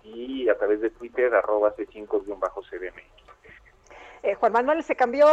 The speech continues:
Speaker 2: el, eh, sonido de, de la alarma, ya estuvimos en redes sociales difundiendo,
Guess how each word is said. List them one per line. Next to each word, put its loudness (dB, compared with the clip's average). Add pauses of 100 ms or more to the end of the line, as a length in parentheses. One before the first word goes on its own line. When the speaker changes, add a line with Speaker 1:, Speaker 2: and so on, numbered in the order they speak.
(160)
Speaker 2:
el, 2
eh, 4
sonido 0
de, 0
de -2
la 2
alarma, 4
ya 2
estuvimos -6
en -4
redes 0
sociales -4
difundiendo, -2